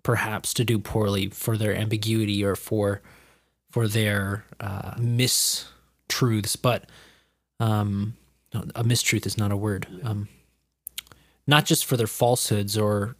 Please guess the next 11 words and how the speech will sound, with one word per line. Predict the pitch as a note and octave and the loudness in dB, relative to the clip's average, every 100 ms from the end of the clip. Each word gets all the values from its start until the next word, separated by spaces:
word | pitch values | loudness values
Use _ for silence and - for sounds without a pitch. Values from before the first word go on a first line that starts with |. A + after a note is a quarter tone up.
| _ - | _ -4
their | A#2 | 0
ambiguities, | A2+ A2 G#2 A#2+ B2+ G#2+ | 2 2 2 4 4 2
but | - - | 0 4
even | D#3+ D#3+ | 8 8
some | - D3+ C3+ B2 A#2 - - - - | 8 6 4 2 -2 -10 -20 -20 -8
songs | - - C3 B2 B2 A#2+ | 0 6 6 6 4 0
that | A2+ A#2+ A2+ G#2+ - - | 2 4 4 2 -4 -2
I | A2 A2 G#2 | 2 2 2
have | G2+ G#2 | -4 0
loved, | A#2+ B2+ F#2+ - - - - - | 2 2 0 -6 -12 -14 -16 -4
to | A#2 G#2 G2+ | -2 0 -4